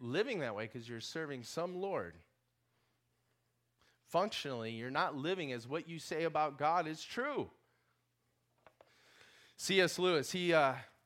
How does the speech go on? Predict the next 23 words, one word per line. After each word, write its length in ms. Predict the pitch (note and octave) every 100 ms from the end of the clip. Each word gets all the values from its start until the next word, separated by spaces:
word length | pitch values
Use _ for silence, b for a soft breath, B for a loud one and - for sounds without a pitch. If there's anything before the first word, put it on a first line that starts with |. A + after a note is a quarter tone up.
| _
says 680 | A#2+ - F#3 E3 C3+ - C#3 D3
that 440 | D3 D#3+ - -
the 120 | C#3+
problem 720 | - - G3 G#3+ F3 C3 A#2
we 160 | B2+ C#3
have 520 | C#3+ D3+ B2+ F#2 G#2 - - _ _ _ _ b b b b
is 140 | D3
that 160 | E3 F3
we 160 | G3+
are 140 | G3 D3+
far 440 | - G3 G3+ G#3+
too 360 | G#3+ - G#3 G#3
easily 580 | G3 G3 F3+ F#3+ F3 E3
pleased. 680 | E3 D#3 B2+ E2+ - - - _ B B B
We 160 | E3+
are 240 | F3+ D#3 D3+ - -
far 440 | - G3 G3+ B3+
too 240 | - A#3+
easily 680 | A3 G#3 G#3 G3 F#3+ F#3 F3
pleased 600 | D#3+ - F3 E3 B2 G#2
with 200 | A2+ A2
God's 300 | - A#2+ A2+
substitutes. 920 | - A#2 A2 - G2 - E2+ - -